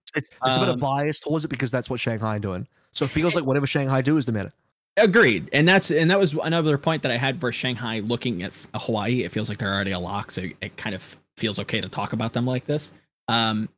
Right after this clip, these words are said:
Speaker 2: their
Speaker 1: Yeah, they're a lock,
Speaker 2: two C P
Speaker 1: man.
Speaker 2: comp, it, I mean, it has to be, right? Their two C P comp with Pharah is going to give N A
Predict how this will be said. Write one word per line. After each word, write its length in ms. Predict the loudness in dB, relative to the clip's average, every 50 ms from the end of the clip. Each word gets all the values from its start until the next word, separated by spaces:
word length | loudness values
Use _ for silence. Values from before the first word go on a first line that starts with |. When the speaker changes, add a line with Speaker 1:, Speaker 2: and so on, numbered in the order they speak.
| _ _ _ _ 4
Speaker 2:
their 140 | 6 6 6
Speaker 1:
Yeah, 60 | 4 2
they're 100 | 0 0
a 40 |
lock, 260 | 0 -2 -2 -4 -4 -2
Speaker 2:
two 80 | -2
C 0 |
P 60 | -4
Speaker 1:
man. 80 | -4 -4
Speaker 2:
comp, 260 | -2 -2 0 0 -2 -4 -8 _ _ _ _ -2
it, 220 | 0 0 0 0
I 80 | 0 0
mean, 200 | -2 -2 -4 -4
it 140 | -8 -8 -6
has 240 | -6 -8 -8 -8 -10
to 80 | -12 -12
be, 100 | -10 -8
right? 160 | -8 -10 -10 -12 _ _ _ _ _ _ _ _ 2
Their 160 | 4 4 4
two 200 | 4 4 4 4
C 180 | 4 4 2 2
P 160 | 4 2 2
comp 280 | 2 2 0 0 0 -2
with 140 | -4 -4 -4
Pharah 520 | -4 -4 -2 -2 0 0 0 -2 -2 -4 -6 _ _ _ _ _ _ _ _ _ -2
is 360 | 2 6 8 8 10 8 8
going 260 | 6 6 4 4 2 0
to 60 | 0
give 200 | -2 -2 -4 -4
N 120 | -6 -6 -6
A 200 | -6 -8 -10